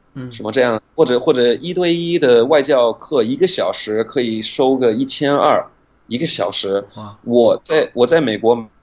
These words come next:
Speaker 2: 没有见过这么高的任何学一个东西需要付的钱，你知道吗？就是除非你，
Speaker 1: 嗯。
Speaker 2: 你去那个参加 the Olympics，然后你要找一个世界上最好的一个网球教练，
Speaker 1: 嗯。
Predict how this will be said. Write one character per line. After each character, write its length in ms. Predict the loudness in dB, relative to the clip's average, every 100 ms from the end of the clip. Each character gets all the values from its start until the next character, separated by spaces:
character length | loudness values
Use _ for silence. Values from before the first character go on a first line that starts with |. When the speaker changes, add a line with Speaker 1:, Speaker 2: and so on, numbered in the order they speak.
| -8
Speaker 2:
没 100 | -4
有 120 | -4
见 260 | -2 -4 -2
过 160 | 0
这 140 | 0 0
么 140 | -4
高 260 | -2 0 0
的 240 | -2 -6 -10 -6
任 200 | -6 -4
何 320 | -4 -4 -4
学 340 | -6 -6 -2 2
一 80 |
个 120 | 2 2
东 140 | 2
西 100 | -2
需 140 | -2 0
要 100 | 0
付 160 | -2
的 80 | -8
钱， 260 | -8 -8 -10 -16 _ _ _ _ _
你 100 | -4
知 60 | 0
道 140 | 2
吗？ 140 | 0
就 140 | 0 0
是 60 | 0
除 180 | -2
非 180 | 2 2
你， 200 | 2 -2
Speaker 1:
嗯。 40 | -8
Speaker 2:
你 160 | -12 -14 -14
去 220 | -4 -2
那 140 | -2 -2
个 100 | -2
参 200 | -2 2
加 160 | 2
the 200 | 2 0 0
Olympics， 840 | 0 2 0 -2 -2 -4 -4 -12 _
然 100 | -4
后 80 | -2
你 80 | 0
要 100 | -2
找 240 | 0 -2
一 80 | -4
个 340 | -6 -6 -6 -8 _
世 180 | -6 -4
界 120 | -2
上 180 | -2 0
最 180 | 0 0
好 200 | -2 -6
的 80 |
一 80 | -2
个 80 | 0
网 240 | 0 -4
球 440 | -8 -6 -2 0 0
教 220 | 2 0
练， 180 | 0 -8 -12 _ -14
Speaker 1:
嗯。 240 | -14